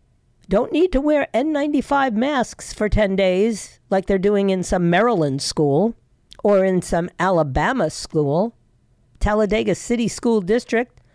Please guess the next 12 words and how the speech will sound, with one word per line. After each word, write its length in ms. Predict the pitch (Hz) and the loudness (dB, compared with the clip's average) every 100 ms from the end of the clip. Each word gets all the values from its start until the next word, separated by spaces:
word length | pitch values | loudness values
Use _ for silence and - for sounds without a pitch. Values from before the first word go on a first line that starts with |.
| _ _ _ _ | _ _ _ _
seventeen 480 | - 220 240 233 240 | -4 -2 0 0 0
hundred 320 | 240 233 196 | 0 -4 -6
students, 460 | - 262 269 277 | -4 -2 -2 -2
has 180 | 208 196 - | -2 -2 -4
also 540 | - 277 330 - 214 202 | 0 2 0 -2 -4 -2
urged 440 | 196 190 180 - | -2 -2 -6 -12
children 380 | - 302 285 277 | -4 -2 -2 -4
and 160 | 254 208 | -6 -8
staff 540 | - 190 156 143 - - _ _ _ _ _ _ | -6 -2 -2 -6 -14 -20 _ _ _ _ _ _
to 80 | 233 | -2
wear 240 | 233 240 | 0 0
masks. 420 | 196 147 123 - | 0 -4 -6 -18